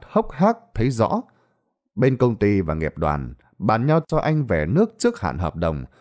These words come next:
chứ để anh lại không làm được việc mà còn thêm gánh nặng nữa. Về phần bà đồng nghiệp người Nhật bị binh cán gãy chân cũng chấp nhận không bắt Minh phải bồi thường,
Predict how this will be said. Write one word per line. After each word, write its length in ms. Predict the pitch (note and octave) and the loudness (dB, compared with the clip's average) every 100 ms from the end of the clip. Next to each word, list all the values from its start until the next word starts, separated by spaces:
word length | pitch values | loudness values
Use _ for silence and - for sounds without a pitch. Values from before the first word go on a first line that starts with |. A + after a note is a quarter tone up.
| _ _ | _ _
chứ 100 | - | 0
để 180 | G3 G2+ | 2 0
anh 240 | - C#3+ | 0 0
lại 200 | A#2 C2+ | 0 -2
không 240 | C#2+ D3 D3+ | -2 -2 0
làm 260 | F#2+ C#2+ | 0 -2
được 160 | E2 D2 | -4 -6
việc 320 | D2+ D#2+ - _ _ - | -4 -4 -4 _ _ -2
mà 140 | G2 | -2
còn 220 | G2+ G#2 G2 | 0 0 2
thêm 200 | D3 C3+ | 0 2
gánh 220 | D3 F3 | 0 0
nặng 260 | F2+ G1+ | -2 -4
nữa. 220 | D2+ E2+ A3 _ _ _ _ _ _ _ _ _ _ _ | -2 -2 -2 _ _ _ _ _ _ _ _ _ _ _
Về 280 | - A2 B2 | -2 2 4
phần 420 | A#2 A#2 A#2+ A2+ - | 2 0 0 -2 -4
bà 180 | - G2+ | -2 0
đồng 240 | G#2 G2+ G2 | 2 2 2
nghiệp 180 | G2 - | 2 0
người 180 | F#2 E2+ | -2 0
Nhật 240 | F2 D#2+ - | -2 -4 -4
bị 160 | F2 | -4
binh 220 | D#2+ A2+ A2+ | 0 0 0
cán 260 | A2 A2+ | 0 0
gãy 180 | A#2+ D3+ - | 0 -2 0
chân 240 | C3 B2+ - _ _ | 0 0 -6 _ _
cũng 160 | C#3 D3 | -2 2
chấp 240 | A#3 A#3 | 0 0
nhận 200 | A#2+ C#2+ - | -2 -4 -2
không 200 | A#2+ B2+ | -2 0
bắt 200 | C#3 C3+ | 0 0
Minh 200 | C#3 B2+ | 0 0
phải 120 | C#2 | -4
bồi 220 | D2+ D#2+ | -2 -4
thường, 340 | - F#2 D2+ | -2 -4 -4